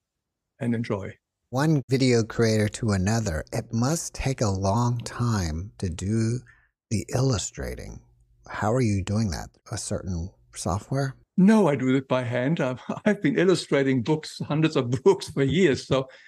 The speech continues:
Speaker 1: oh, they are very clumsy, my illustrations. They are not high tech. And I think that's the charm in it. There are some channels who put very high tech kind of three-dimensional, uh, illustration there. Somehow I find them a bit boring, but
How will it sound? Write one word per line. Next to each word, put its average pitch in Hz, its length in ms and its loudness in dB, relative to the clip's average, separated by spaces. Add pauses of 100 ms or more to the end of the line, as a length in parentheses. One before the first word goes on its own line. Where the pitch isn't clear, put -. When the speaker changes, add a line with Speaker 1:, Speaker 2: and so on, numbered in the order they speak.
(280)
Speaker 1:
oh, 180 160 4
they 160 220 2
are 185 80 4
very 190 200 4
clumsy, 151 540 2
my 107 160 0
illustrations. 120 720 -2
They 135 80 2
are 143 80 0
not 160 180 2
high 156 220 -2
tech. 170 340 -2
And 139 140 0
I 135 40 0
think 160 220 4
that's 156 320 0
the 143 120 0
charm 147 420 -4
in 110 120 -2
it. 92 200 -8
There 135 140 2
are 147 140 0
some 170 320 0
channels 143 460 2 (500)
who 143 100 4
put 131 240 2
very 147 260 4
high 147 460 -2 (100)
tech - 400 -4
kind 139 260 -2
of 127 140 0
three-dimensional, 135 1040 2 (460)
uh, 156 40 0
illustration 135 720 2
there. 131 320 0
Somehow 165 440 0
I 131 120 -2
find 147 260 -2
them 139 140 4
a 135 80 2
bit 127 200 0
boring, 127 440 2
but 110 160 -4